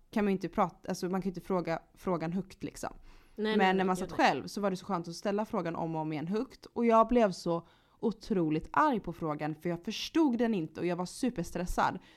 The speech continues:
Speaker 1: Så jag började skrika en svordom. Och jag råkade
Speaker 2: Oj.
Speaker 1: unmuta mig själv. Så att,
Speaker 2: Åh,
Speaker 1: för
Speaker 2: nej.
Speaker 1: vi hade liksom typ som Zoom på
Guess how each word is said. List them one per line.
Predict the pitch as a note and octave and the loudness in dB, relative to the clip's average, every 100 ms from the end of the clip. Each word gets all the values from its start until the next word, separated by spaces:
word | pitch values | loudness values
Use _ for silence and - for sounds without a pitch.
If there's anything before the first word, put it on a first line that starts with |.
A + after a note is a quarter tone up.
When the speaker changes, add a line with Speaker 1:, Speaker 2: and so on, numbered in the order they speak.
| _ - | _ -12
Speaker 1:
Så | - | -4
jag | A3 B3+ A#3 | 4 4 6
började | G3+ F#3 | 2 2
skrika | - G#3+ F#3 - C#3+ | -2 -2 -2 -2 -6
en | D#3+ | -6
svordom. | - C4+ G#3+ A3 C4 - G#3 _ _ _ _ _ _ | -2 0 0 0 0 -2 -12 _ _ _ _ _ _
Och | B3 | 4
jag | A#3 | 6
råkade | G#3+ G3+ G#3+ G#3 G#3 G3+ - | 4 2 0 2 2 0 0
Speaker 2:
Oj. | |
Speaker 1:
unmuta | B3 C#4 C4 - | 2 2 0 -4
mig | D4+ | -6
själv. | - - _ _ _ _ _ _ _ _ _ _ _ _ _ _ _ _ | -6 -14 _ _ _ _ _ _ _ _ _ _ _ _ _ _ _ _
Så | - - | -10 2
att, | G3 C4 | 4 4
Speaker 2:
Åh, | C#4 | 2
Speaker 1:
för | C#4 | 0
Speaker 2:
nej. | C#4+ C#4+ A#3+ | 0 2 4
Speaker 1:
vi | A#3+ | 6
hade | A#3+ B3+ G3+ G#3+ | 6 6 4 0
liksom | G#3 - G#3 G3+ | -2 -2 -2 0
typ | G3+ E3+ E3+ - - | 0 -2 -4 -14 -10
som | F#3 G3 F#3 | -6 -4 -4
Zoom | - C4 B3 G3+ | 0 2 2 2
på | - - | -2 -6